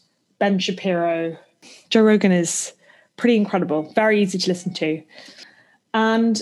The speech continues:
um, you'll remember Megyn Kelly. Do you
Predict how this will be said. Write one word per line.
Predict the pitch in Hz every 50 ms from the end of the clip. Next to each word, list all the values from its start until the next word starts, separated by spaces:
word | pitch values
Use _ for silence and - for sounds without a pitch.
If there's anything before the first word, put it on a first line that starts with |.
| -
um, | 220 220 220 220 214 214 220 220 214 214 202 247 - _ _ _ _ _ _
you'll | 220 254 269
remember | 277 277 269 302 330 320 302
Megyn | 254 240 240 208 226 214 202 202
Kelly. | 185 202 175 175 170 165 175 185 -
Do | - 240
you | 254 269 269 269 247 -